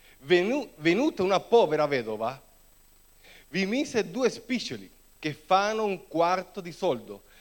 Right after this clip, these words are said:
Gesù, chiamati a sé i suoi discepoli, disse loro: "In verità io vi dico che questa povera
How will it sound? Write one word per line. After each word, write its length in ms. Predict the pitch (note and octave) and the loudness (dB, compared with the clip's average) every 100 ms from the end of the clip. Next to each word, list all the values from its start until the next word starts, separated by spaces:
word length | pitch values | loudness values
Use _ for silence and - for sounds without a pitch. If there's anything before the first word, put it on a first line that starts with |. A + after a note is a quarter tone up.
| - - | -20 -6
Gesù, 540 | G3 F#3+ - B3 E3+ - | 2 2 2 -2 -2 2
chiamati 500 | D#3 D#3 A#3 B3+ A#3 | 2 4 2 0 -4
a 60 | |
sé 200 | - A3 | -2 -2
i 80 | F#3+ | -2
suoi 180 | - E3 | -4 -8
discepoli, 580 | F3+ - D#3 D#3 D3 C#3 | -8 -4 -6 -4 -6 -6
disse 220 | C#3+ C#3+ | -6 -2
loro: 320 | C#3+ A2+ G2 - | 0 0 -4 0
"In 200 | G#3 F#3 | 2 4
verità 540 | F#3+ F#3 F3+ C4 A3+ | 2 2 0 2 4
io 160 | E3+ F3 | 2 0
vi 120 | F3 | -4
dico 420 | C3+ G#2+ A2 A#2 _ - - | -8 -10 -12 -12 _ -20 0
che 240 | G3+ F#3+ | 2 2
questa 480 | - C#4+ D4 - G#3 | 4 6 6 4 2
povera 580 | - C4 B3+ A3+ G#3+ | 4 4 4 2 0